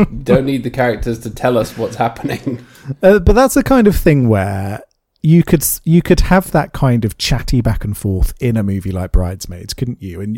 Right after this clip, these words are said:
Speaker 2: you could even literally have Kristen Wiig saying the line, "You are sitting, you are sweating profusely." And if it was part of a kind of funny dialogue that was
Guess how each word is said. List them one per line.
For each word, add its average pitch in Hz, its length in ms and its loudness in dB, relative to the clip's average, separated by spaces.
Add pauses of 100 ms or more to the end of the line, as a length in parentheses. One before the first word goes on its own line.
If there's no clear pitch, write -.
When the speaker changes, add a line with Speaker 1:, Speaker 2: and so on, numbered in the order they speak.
Speaker 2:
you 143 160 0
could 151 120 2
even 180 300 2
literally 113 480 -4
have 95 340 -8 (480)
Kristen 120 420 0
Wiig 104 200 0
saying 95 380 -2
the 95 160 -2
line, 95 600 -2
"You 107 280 -2
are 95 80 -4
sitting, 101 540 -2
you 107 240 -4
are 98 60 -2
sweating 110 400 -2
profusely." 104 760 -6 (160)
And 127 100 0
if - 80 -2
it 151 80 -4
was 135 120 -2
part 147 340 2
of 165 80 4
a 147 60 2
kind 117 280 0
of - 320 -6
funny 107 380 -2
dialogue 95 480 -6
that 104 120 -12
was 104 120 -12